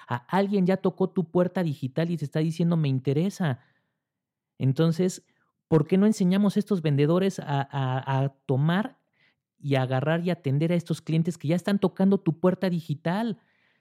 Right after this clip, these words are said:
Este, lo que pasa es que no, no sabemos cómo verlos, no sabemos cómo tratarlos.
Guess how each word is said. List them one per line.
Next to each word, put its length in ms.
Este, 800
lo 140
que 100
pasa 220
es 80
que 100
no, 160
no 220
sabemos 420
cómo 300
verlos, 360
no 120
sabemos 360
cómo 240
tratarlos. 560